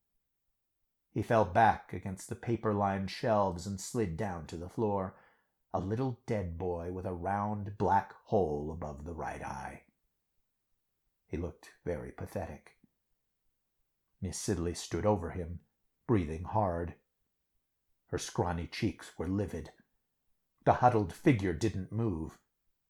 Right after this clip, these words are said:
It was human. It was Robert.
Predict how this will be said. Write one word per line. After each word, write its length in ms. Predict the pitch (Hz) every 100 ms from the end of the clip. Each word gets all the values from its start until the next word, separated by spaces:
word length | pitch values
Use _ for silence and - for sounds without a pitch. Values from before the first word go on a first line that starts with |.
| _ _ _ _ _ _ _ _ _ _ -
It 140 | -
was 160 | 87 -
human. 480 | - 135 92 69 80 _ _ _ _ _ _ _ _ _ _ _ _ _
It 140 | 160 151 160
was 300 | 151 - - _ _ _ -
Robert. 640 | 185 190 214 175 - -